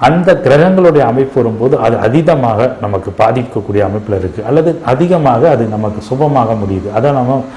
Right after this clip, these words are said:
கவனிக்கணும். அப்ப இந்த காலகட்டம் மூன்று குடைவர் எட்டுல இருக்கும்போது சகோதரர்களால பிரச்சனை உண்டு. போக்குவரத்துல கொஞ்சம் கூடுதல் கவனம் இருக்க வேண்டும். திட்டமிட்டு ஒவ்வொரு இடங்களுக்கும் செல்லும்போது திட்டமிட்டு உங்களுடைய செயல்பாடுகளை திட்டத்தோடு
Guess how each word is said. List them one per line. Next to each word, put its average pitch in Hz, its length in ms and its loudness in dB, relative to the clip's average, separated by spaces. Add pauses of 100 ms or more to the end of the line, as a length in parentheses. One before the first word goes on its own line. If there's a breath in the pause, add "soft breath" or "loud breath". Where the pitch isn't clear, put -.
(240 loud breath)
கவனிக்கணும். 117 380 0
அப்ப 127 180 0
இந்த 160 260 2
காலகட்டம் 151 520 0 (400 loud breath)
மூன்று 170 280 2
குடைவர் 135 360 0
எட்டுல 139 160 -2
இருக்கும்போது 117 440 -2
சகோதரர்களால 135 640 2
பிரச்சனை 117 420 -6
உண்டு. 98 400 -4 (440 loud breath)
போக்குவரத்துல 143 640 2
கொஞ்சம் 113 240 -2
கூடுதல் 113 360 0
கவனம் 101 300 -4
இருக்க 92 240 -6
வேண்டும். 92 420 -4 (880 loud breath)
திட்டமிட்டு 165 680 2
ஒவ்வொரு 127 260 4
இடங்களுக்கும் 127 540 2
செல்லும்போது 117 460 -2
திட்டமிட்டு 131 760 -2 (120)
உங்களுடைய 127 380 2
செயல்பாடுகளை 135 640 2
திட்டத்தோடு 135 640 0